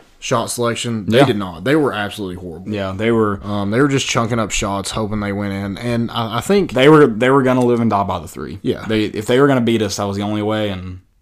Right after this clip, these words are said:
Speaker 1: And I think that they got a little hungry because if you remember the last Florida game, they kinda got hot from three.
Speaker 2: Yeah, they did.
Speaker 1: Um, but this
Speaker 2: I think
Speaker 1: this
Speaker 2: that was
Speaker 1: time
Speaker 2: that first game where you said, "We've gotta fix this." Well, no, Vandy was.
Speaker 1: Yeah.
Speaker 2: Where you said,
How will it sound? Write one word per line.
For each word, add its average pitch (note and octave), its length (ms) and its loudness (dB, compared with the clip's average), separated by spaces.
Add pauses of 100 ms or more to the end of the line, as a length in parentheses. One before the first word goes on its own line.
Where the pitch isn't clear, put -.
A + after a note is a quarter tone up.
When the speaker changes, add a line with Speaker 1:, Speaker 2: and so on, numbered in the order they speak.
(160)
Speaker 1:
And A2+ 100 -4
I A2 80 2
think D#3 360 0
that A2+ 300 0 (260)
they C#3 260 4
got D3+ 140 6
a C3 40 4
little C3 280 4
hungry C#3 340 4
because A#2+ 760 0 (540)
if A2+ 120 -8
you B2 240 -2
remember A#2+ 360 0
the G2+ 120 -2
last G2+ 340 -4
Florida G2 200 -6
game, G2+ 260 -4
they G#2 100 -4
kinda C#3 260 -4
got A#2 160 0
hot A2+ 240 -2
from F2 160 -12
three. B1+ 260 -16
Speaker 2:
Yeah, G2+ 240 -4 (280)
they G2 100 -8
did. G2 100 -4
Speaker 1:
Um, G2 280 -4
but F2+ 200 -10
this - 500 -4
Speaker 2:
I - 60 -2
think D3+ 160 2
Speaker 1:
this C#3 80 4
Speaker 2:
that C#3+ 80 6
was C#3 160 6
Speaker 1:
time A2+ 140 0
Speaker 2:
that - 260 -8
first A2+ 320 -2
game G#2 260 -2
where G2 100 -4
you G2 120 -6
said, F#2 300 -8
"We've G2 260 -8
gotta A2+ 420 -2
fix G2 280 -10
this." F#2+ 180 -10
Well, C3 180 2
no, A2+ 120 2
Vandy G#2 280 -2
was. F2+ 280 -10 (200)
Speaker 1:
Yeah. D#2 240 -10
Speaker 2:
Where A#2 120 4
you A2+ 120 4
said, G#2 420 -2